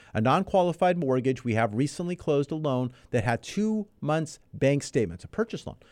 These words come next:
Two months bank statements we utilized based on cash flow for his self-employment income.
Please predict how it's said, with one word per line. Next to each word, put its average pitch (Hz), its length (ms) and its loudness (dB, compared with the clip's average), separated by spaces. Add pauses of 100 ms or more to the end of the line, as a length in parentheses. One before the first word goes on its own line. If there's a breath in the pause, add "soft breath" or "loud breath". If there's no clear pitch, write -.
(180 soft breath)
Two 240 220 0
months 226 240 0
bank 165 260 2
statements 127 420 -2
we 135 120 0
utilized 131 580 0
based 113 240 -2
on 139 120 -4
cash 175 420 -4
flow 113 120 2
for 120 160 -4
his 120 120 -4
self-employment 101 720 -4
income. 147 400 -2